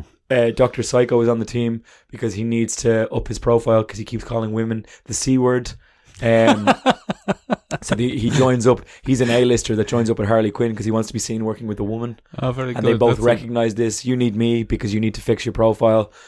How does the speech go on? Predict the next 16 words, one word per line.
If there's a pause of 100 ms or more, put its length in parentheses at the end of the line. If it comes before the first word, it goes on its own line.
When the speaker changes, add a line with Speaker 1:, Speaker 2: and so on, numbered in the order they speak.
(140)
Speaker 1:
No
one
will
work
with
you." (280)
That
kind
of
thing. (580)
Speaker 2:
That's
amusing,
Ben.
Speaker 1:
It's
quite
good.